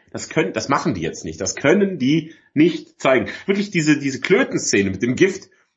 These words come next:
ist nur die Spitze des Eisbergs. Was, was da noch Unaussprechliches,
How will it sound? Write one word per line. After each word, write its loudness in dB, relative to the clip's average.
ist 2
nur 4
die 0
Spitze -2
des 0
Eisbergs. -2
Was, -2
was 0
da 4
noch -4
Unaussprechliches, -2